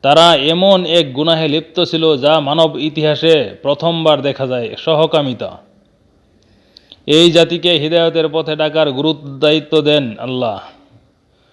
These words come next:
লূত আলাইহিস সালাম সে দায়িত্ব গ্রহণ করেন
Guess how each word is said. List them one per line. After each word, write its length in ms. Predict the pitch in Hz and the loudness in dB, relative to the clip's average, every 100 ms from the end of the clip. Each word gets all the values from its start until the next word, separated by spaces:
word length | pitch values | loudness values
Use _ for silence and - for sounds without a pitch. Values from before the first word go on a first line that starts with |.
| _ _ 120 | _ _ -2
লূত 220 | 147 156 | 0 4
আলাইহিস 240 | 165 165 | 4 2
সালাম 460 | 165 165 165 160 131 | 0 0 0 -2 -6
সে 260 | - 160 | -4 -4
দায়িত্ব 460 | 151 151 160 - 165 | 0 0 -2 0 0
গ্রহণ 380 | 143 143 160 160 | 0 -2 -2 -2
করেন 500 | 160 160 156 127 | 0 2 0 -2